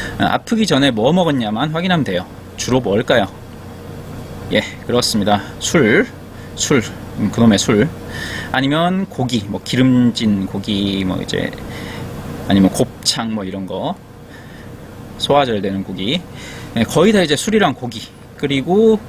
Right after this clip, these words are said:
매운 거, 의외로 매운 거, 빨간 음식들, 빨간색 음식들, 고추 막 잔뜩 들어간 거, 마늘이나 뭐, 어, 난 뭐 매운 거 잘 먹어서 이런 거 안 맵던데 이러면 안 돼요.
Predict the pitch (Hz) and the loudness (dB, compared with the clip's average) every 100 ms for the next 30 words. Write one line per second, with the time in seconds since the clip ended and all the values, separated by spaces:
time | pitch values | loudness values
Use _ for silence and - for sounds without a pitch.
0 | - 123 143 165 139 117 - - - - | 0 2 4 4 4 4 -4 -20 -20 -20
1 | - - - 123 139 120 104 110 104 98 | -20 -20 -4 2 2 2 2 2 0 -4
2 | 90 - 190 208 170 147 - - 113 98 | -2 2 4 4 4 2 0 0 0 0
3 | 104 - - - - - - - - 165 | -4 -14 -16 -16 -14 -14 -14 -10 0 2
4 | 196 185 135 98 98 98 - 98 - 143 | 4 2 0 0 0 -2 -4 -6 -2 -2
5 | - - 156 123 - 131 151 185 - 123 | 0 0 4 4 2 -4 -4 -6 -4 -2
6 | 104 95 90 - - - - - 95 110 | 0 -2 -6 -8 -14 -18 -18 -4 2 4
7 | 110 95 90 139 185 - - - - - | 2 0 0 0 0 -4 -6 -8 -8 0
8 | 160 - 165 180 131 - - 127 165 202 | 0 2 2 2 0 -2 -2 2 2 2
9 | 139 156 208 202 135 175 120 107 165 - | 0 2 2 2 2 2 2 2 2 0
10 | - 156 135 110 165 131 113 131 104 185 | 2 2 4 4 4 2 2 2 0 -2